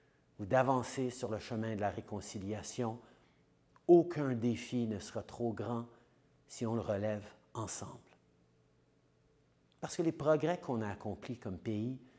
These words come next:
ne sont pas le fruit du hasard et ne poursuivront pas sans effort. Alors aujourd'hui, pendant qu'on célèbre ce merveilleux endroit où l'on vit et les gens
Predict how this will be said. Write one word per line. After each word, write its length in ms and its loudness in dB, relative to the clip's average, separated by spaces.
ne 80 -6
sont 180 -2
pas 220 4
le 80 2
fruit 300 -2
du 180 -6
hasard 600 -6
et 80 -4
ne 80 -2
poursuivront 720 -4
pas 360 -4
sans 300 -4
effort. 540 -6
Alors 240 4
aujourd'hui, 720 4
pendant 200 0
qu'on 140 0
célèbre 520 2
ce 120 -2
merveilleux 760 4
endroit 500 -2
où 100 -2
l'on 220 -2
vit 320 -4
et 80 -2
les 140 0
gens 320 0